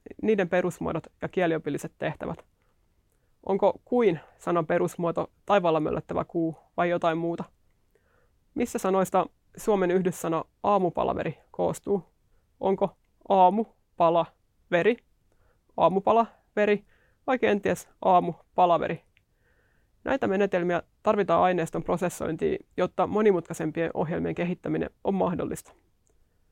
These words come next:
Monet kieltä ymmärtävät ja prosessoivat menetelmät on jo varsin hyviä yleiskielen käsittelyssä. Haasteet kuitenkin nousee, kun mukaan otetaan tästä yleiskielestä poikkeavaa kieltä.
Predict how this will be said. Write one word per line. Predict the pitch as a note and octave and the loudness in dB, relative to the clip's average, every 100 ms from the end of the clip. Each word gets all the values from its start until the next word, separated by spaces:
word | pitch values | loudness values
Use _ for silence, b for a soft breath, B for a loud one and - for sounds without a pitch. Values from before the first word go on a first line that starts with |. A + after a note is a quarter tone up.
| _ _ _ _ - | _ _ _ _ -4
Monet | G3+ A#3+ - | 2 2 2
kieltä | G3+ F#3 | 0 2
ymmärtävät | F#3 G3 F3+ D#3+ E3 | 2 2 0 0 -2
ja | |
prosessoivat | E3 F#3 F#3 - E3+ - | -2 -2 -2 -4 -6 -4
menetelmät | F3+ F#3 F3+ E3+ E3+ - _ _ - | 0 0 0 -2 -4 -10 _ _ -2
on | B3 | 0
jo | A#3+ | 2
varsin | A3+ A3+ F3 | 0 0 -2
hyviä | D#3+ E3 E3+ D#3+ _ - - | -4 -2 -2 -4 _ -10 -2
yleiskielen | F#3+ E3+ - - - | 0 0 -2 -6 -6
käsittelyssä. | - - D3+ - E3 - - _ _ _ _ _ _ _ _ - _ b b b b b b | -6 -8 -8 -8 -10 -12 -20 _ _ _ _ _ _ _ _ -20 _ b b b b b b
Haasteet | - B3+ A#3 | 0 2 2
kuitenkin | - F3+ F3+ F#3+ | 0 -2 0 0
nousee, | F#3+ G3+ G3 D#3 D3 _ _ _ _ _ - | 4 4 2 -2 -4 _ _ _ _ _ -8
kun | G3 | -4
mukaan | F#3+ F#3+ F#3 | -2 0 0
otetaan | E3 E3 E3 D#3+ - _ | 2 0 0 -2 -6 _
tästä | - F3 F#3+ | -12 -6 0
yleiskielestä | G3 G3 F3+ E3+ - | 2 2 0 -2 -2
poikkeavaa | - G#3+ G3+ - A#1 - | 2 2 2 -4 -4 -6
kieltä. | - A1 | -6 -6